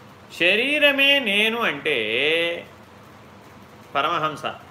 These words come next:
ఏమన్నారయ్యా అంటే, "నీకు దైవం ఎవరయ్యా?" అంటే, "ప్రాణమే నీకు దైవం." ఎందుకని? ఆ ప్రాణం మీదే నువ్వు ఆధారపడి ఉన్నావు కాబట్టి.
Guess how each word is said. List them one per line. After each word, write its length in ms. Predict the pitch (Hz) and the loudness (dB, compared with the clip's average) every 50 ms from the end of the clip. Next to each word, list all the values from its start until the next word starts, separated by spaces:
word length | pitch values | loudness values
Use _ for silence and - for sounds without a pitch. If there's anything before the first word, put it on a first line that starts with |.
| - - - | -20 -12 -10
ఏమన్నారయ్యా 580 | 110 117 127 127 131 135 131 127 131 127 127 127 | -6 -6 -6 -4 -4 -4 -4 -2 -4 -4 -4 -6
అంటే, 340 | 123 123 147 170 180 180 - | -6 -8 -8 -10 -10 -10 -10
"నీకు 480 | 117 120 131 151 180 202 208 208 202 | -10 -10 -8 -8 -6 -6 -6 -6 -6
దైవం 440 | 165 143 139 151 180 208 214 214 196 | -2 0 0 0 0 0 -2 -4 -4
ఎవరయ్యా?" 440 | 175 170 170 170 175 170 160 160 156 | -2 -2 -2 -2 -2 -2 -2 -2 -2
అంటే, 220 | 151 151 160 196 | -2 -2 -4 -6
"ప్రాణమే 760 | 196 - - 139 139 139 151 165 175 170 160 143 143 156 175 175 | -6 -4 -4 -2 -2 0 0 0 0 -2 -4 -4 -4 -4 -6 -6
నీకు 240 | 156 139 135 127 | -6 -8 -10 -10
దైవం." 340 | 117 101 98 98 104 104 - 78 - - - - - - - - - - - - - - - - - - | -10 -8 -8 -8 -8 -10 -12 -14 -16 -20 -20 -20 -20 -20 -20 -20 -20 -20 -20 -20 -20 -20 -20 -18 -10 -8
ఎందుకని? 960 | - 208 233 247 226 240 226 220 220 220 214 214 214 214 214 214 214 220 226 254 - - - - - - - - - - - - - - - - - - - - - - - - - - - - - - - - - | -6 -4 -2 0 0 0 0 0 0 0 0 -2 -2 -4 -6 -6 -8 -10 -12 -14 -18 -20 -20 -20 -20 -20 -20 -20 -20 -20 -20 -20 -20 -20 -20 -20 -20 -20 -20 -20 -20 -20 -20 -20 -20 -20 -20 -20 -20 -20 -12 -4 0
ఆ 160 | 165 175 180 | 2 2 2
ప్రాణం 720 | 175 - 160 151 147 151 165 185 208 233 254 254 254 254 | 2 0 0 2 2 2 2 2 2 0 0 -2 -2 -2
మీదే 320 | 247 247 240 240 247 285 302 | -2 -2 0 0 2 0 0
నువ్వు 180 | 285 262 214 | 0 2 2
ఆధారపడి 600 | 180 175 175 156 165 165 165 160 156 143 135 120 | 2 2 2 0 0 0 0 -2 -2 -4 -4 -6
ఉన్నావు 260 | 120 113 107 101 92 90 | -6 -6 -6 -8 -8 -8
కాబట్టి. 180 | - - - | -10 -14 -16